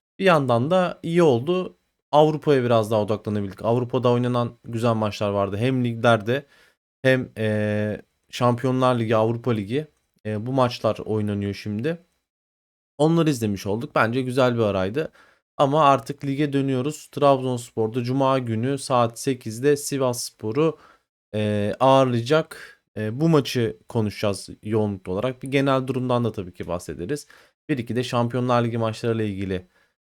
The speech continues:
e, konuşur. Yolumuza bakarız diye düşünüyorum. Şimdi maça gelelim.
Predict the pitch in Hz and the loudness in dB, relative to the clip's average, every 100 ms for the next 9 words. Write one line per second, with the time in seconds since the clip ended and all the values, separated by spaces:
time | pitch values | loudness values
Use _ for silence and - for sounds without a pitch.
0 | _ 98 98 92 92 90 - - 143 117 | _ -4 -2 0 -2 -4 -8 -2 0 0
1 | - 175 175 - _ _ _ _ _ _ | 0 -2 -2 -10 _ _ _ _ _ _
2 | _ _ _ _ _ _ _ - 151 120 | _ _ _ _ _ _ _ 0 2 2
3 | 120 127 175 170 - _ _ 139 151 151 | 0 2 2 2 -2 _ _ 0 2 4
4 | 143 147 147 131 135 160 147 156 165 147 | 2 0 -2 -4 -2 0 -4 -6 -4 -2
5 | 123 165 185 - _ _ - 208 214 214 | 0 -2 -6 -12 _ _ -4 0 2 2
6 | 226 214 190 147 165 | 2 0 0 0 -4